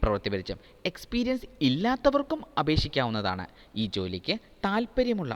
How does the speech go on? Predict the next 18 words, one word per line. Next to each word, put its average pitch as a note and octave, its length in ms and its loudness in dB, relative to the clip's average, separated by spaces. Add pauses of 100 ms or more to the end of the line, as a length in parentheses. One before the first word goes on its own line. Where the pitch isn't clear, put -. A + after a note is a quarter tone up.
(120)
ഉദ്യോഗാർത്ഥികൾ F#2+ 640 -4 (320)
ഒൻപത് D3 360 -2 (100)
പൂജ്യം C4 320 -2 (260)
ആറ് - 160 0 (200)
ഒന്ന് G2+ 200 -4 (340)
ഒൻപത് G3+ 340 2 (200)
രണ്ട് F#3+ 220 -2 (220)
അഞ്ച് F#2+ 260 -4 (180)
അഞ്ച് F#2+ 240 -2 (420)
അഞ്ച് G#3 320 0 (120)
പൂജ്യം B3 300 0 (100)
എന്ന F#3+ 200 0
നമ്പറുമായി F#3 520 0 (240)
ഇന്നു F#3+ 240 -2
തന്നെ F2+ 240 -4
ബന്ധപ്പെടേണ്ടതാണ്. F#2+ 800 0 (380)
സാലറിക്ക് F#2 520 -2 (100)
പുറമെ F2+ 340 -4